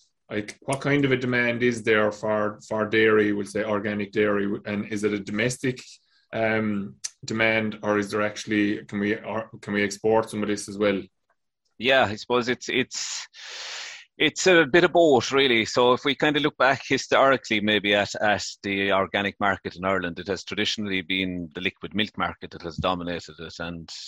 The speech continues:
Speaker 2: that has kind of formed the main processor. So you four processors in the country, the likes of Glenisk, Arabon, Arrivo, and the Village Dairy in Carlow, who are focused a lot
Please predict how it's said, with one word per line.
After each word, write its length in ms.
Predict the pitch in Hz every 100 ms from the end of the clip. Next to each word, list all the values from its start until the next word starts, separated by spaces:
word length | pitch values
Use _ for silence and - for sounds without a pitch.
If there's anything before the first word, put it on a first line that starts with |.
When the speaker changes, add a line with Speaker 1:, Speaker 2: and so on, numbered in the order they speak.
| - -
Speaker 2:
that 160 | 104 95
has 160 | 101
kind 340 | - - 104 92
of 300 | 98 98 95 -
formed 600 | - 104 101 95 90 - -
the 60 |
main 280 | 95 104 101
processor. 580 | 95 98 - 80 85 82
So 280 | - 95 87 - - - -
you 140 | - 123
four 540 | - 135 131 127 113 - 120
processors 500 | 113 - 101 110 95
in 120 | 101
the 80 | 98
country, 460 | 110 95 104 98
the 100 | 95
likes 260 | 101 95 -
of 160 | 98 87
Glenisk, 400 | 101 107 101 -
Arabon, 580 | 90 92 90 98 95 92 -
Arrivo, 540 | 90 98 87 92 87 _ _ -
and 80 | 82
the 60 |
Village 300 | 85 90 87
Dairy 320 | 92 90 87
in 80 | 85
Carlow, 460 | - 90 90 87 85
who 200 | 90 87
are 300 | 87 87 - _ _ -
focused 400 | 104 95 101 -
a 60 | 92
lot 300 | 95 92